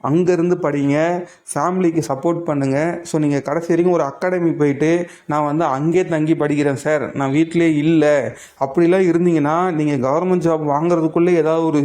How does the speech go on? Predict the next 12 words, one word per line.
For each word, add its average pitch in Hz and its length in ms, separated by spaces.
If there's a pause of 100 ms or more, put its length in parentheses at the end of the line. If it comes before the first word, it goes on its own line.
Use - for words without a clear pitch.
(180)
எமர்ஜென்சி 156 480
சிட்யுவேஷன் 139 500
வீட்ல 139 460
வந்துச்சுன்னா, 143 600 (360)
கண்டிப்பா 180 480
நீங்க 160 300
கவர்மெண்ட் 165 340
ஜாப் 147 200
மேலேயே 139 420
ஒரு 143 440
விரக்தி 185 400
ஏற்படும். 123 440